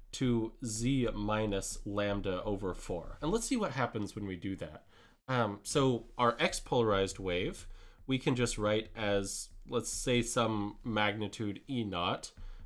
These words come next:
uh, in the x direction, e to the j omega t minus k z. And now our y polarized wave, well, that looks like an x, that's actually a y.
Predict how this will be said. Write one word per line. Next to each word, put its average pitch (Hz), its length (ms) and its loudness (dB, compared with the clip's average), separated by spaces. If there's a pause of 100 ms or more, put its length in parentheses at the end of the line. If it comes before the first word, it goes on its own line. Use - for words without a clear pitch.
(140)
uh, 98 260 0
in 110 140 0
the 107 180 -4
x 107 220 -2
direction, 110 600 -4 (400)
e 127 100 2
to 123 100 4
the 113 120 0
j 98 560 0
omega 107 400 0
t 92 460 -2
minus 92 640 -2
k 104 240 -2
z. 101 420 -4 (640)
And 143 120 4
now 165 140 8
our 127 140 8
y 135 300 2
polarized 95 640 0
wave, 90 520 -2 (960)
well, 101 160 0
that 104 160 0
looks 120 180 -2
like 98 160 0
an 90 140 -4
x, 104 260 -4
that's 120 220 0
actually 107 400 -4
a 90 80 -2
y. 92 440 -2